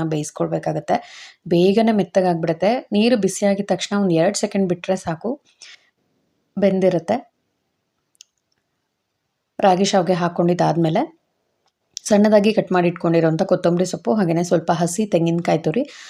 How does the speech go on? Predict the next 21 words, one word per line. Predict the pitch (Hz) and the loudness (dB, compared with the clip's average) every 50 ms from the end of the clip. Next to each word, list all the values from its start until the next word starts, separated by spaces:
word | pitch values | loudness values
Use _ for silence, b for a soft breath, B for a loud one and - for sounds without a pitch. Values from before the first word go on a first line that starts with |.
| B B B | B B B
ಹಾಗೇನೆ | - 220 202 214 208 220 | -2 0 2 2 2 2
ಒಂದ್ | 220 208 190 | 2 2 2
ಅರ್ಧ | 165 156 151 160 220 233 | 2 0 2 2 2 2
ಹೋಳಷ್ಟು | 226 208 180 170 165 160 - - 277 330 370 - _ | 4 4 4 2 2 0 -2 -2 -2 -2 -2 -2 _
ನಿಂಬೆ | 196 180 170 165 156 | 0 0 2 2 0
ರಸ, | 151 143 147 - - - - _ 226 | 0 -2 -4 -6 -8 -10 -8 _ -2
ಇದಿಷ್ಟನ್ನು | 202 202 196 - - - 202 202 196 | -2 0 0 -2 0 0 0 0 0
ಹಾಕಿ | 175 - 170 165 160 - - 269 349 B B B B B B B B B | -2 -2 -4 -6 -6 -4 -4 -4 -4 B B B B B B B B B
ಎಲ್ಲದನ್ನೂ | 226 208 202 202 196 214 208 202 | 2 4 4 4 4 4 4 2
ಕೂಡ | 185 190 175 | 2 2 0
ಚೆನ್ನಾಗಿ | 180 180 - 185 165 165 165 160 208 247 | 0 0 0 -4 -2 -2 -2 -2 -2 -2
ಹೊಂದ್ಕೊಳ್ಳೋ | 262 214 175 170 165 160 - 175 165 156 | 0 0 0 0 0 0 -2 -2 0 0
ಹಾಗೆ | 151 156 147 208 247 - _ | -2 -4 -6 -8 -12 -8 _
ಮಿಕ್ಸ್ | - 175 - - - | -6 -6 -6 -6 -6
ಮಾಡ್ಕೊಳ್ಳಿ. | 170 160 160 160 - 165 170 175 | -6 -6 -6 -8 -10 -12 -12 -12
ತುಂಬ | _ - 202 202 208 220 233 240 277 | _ -4 0 0 2 2 2 4 4
ಒತ್ತಿ | 262 226 190 - - _ 247 240 | 4 4 2 0 0 _ 0 0
ಮಿಕ್ಸ್ | 220 196 180 - - - | 0 0 -4 -6 -6 -4
ಮಾಡ್ಬಿಟ್ರೆ | 190 180 170 165 175 - - 180 233 262 | -2 -2 -2 -2 -4 -2 -2 -2 -2 -2
ಶಾವ್ಗೆ | - - 190 165 160 160 160 185 | -4 -4 -2 0 0 0 0 -2
ಕಟ್ಟಾಗ್ಬಿಡತ್ತೆ. | 190 - 175 170 - - 175 175 160 160 165 160 160 - 190 226 294 302 | -2 -2 -4 -2 0 -2 -2 0 0 -2 -4 -4 -2 -2 -2 -2 -2 -4